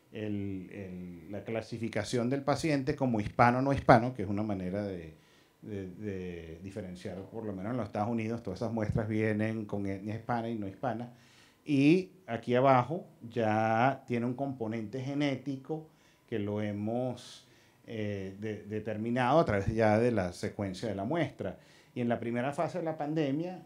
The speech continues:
se ven pacientes clásicos en Stanford, que son más que todos pacientes caucásicos, pacientes orientales, y a la segunda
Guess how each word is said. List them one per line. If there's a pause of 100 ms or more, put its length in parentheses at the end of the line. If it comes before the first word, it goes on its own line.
(100)
se
ven
pacientes (120)
clásicos
en
Stanford,
que
son
más
que
todos
pacientes
caucásicos,
pacientes (440)
orientales, (480)
y (320)
a
la
segunda